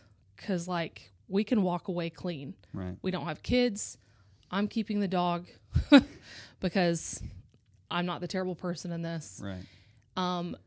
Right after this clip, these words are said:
Speaker 1: and so it just really wrecked your image of, like, in my mind of who you were to me.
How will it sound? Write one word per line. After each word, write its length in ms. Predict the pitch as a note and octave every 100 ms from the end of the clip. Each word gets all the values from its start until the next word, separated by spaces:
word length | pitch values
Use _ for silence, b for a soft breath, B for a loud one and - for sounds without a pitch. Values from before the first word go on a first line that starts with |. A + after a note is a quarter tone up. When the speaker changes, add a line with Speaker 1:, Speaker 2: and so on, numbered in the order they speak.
| -
Speaker 1:
and 180 | G#3+
so 460 | G3+ A3 G3 G3 - - _ _
it 180 | A3 A3
just 200 | C4+ -
really 260 | G#3+ G#3 F3+
wrecked 580 | E3+ F3 - - - - -
your 320 | F#3+ G3+ G3+
image 340 | F3 F3 F3+ G3+ - _
of, 440 | G3 F#3+ F#3+ - -
like, 200 | - F3+ -
in 160 | G3
my 100 | F#3
mind 260 | F#3 E3+ F#3+
of 100 | F3+
who 100 | -
you 160 | F3+ F3+
were 220 | E3+ F3+
to 140 | -
me. 240 | G#3+ G#3+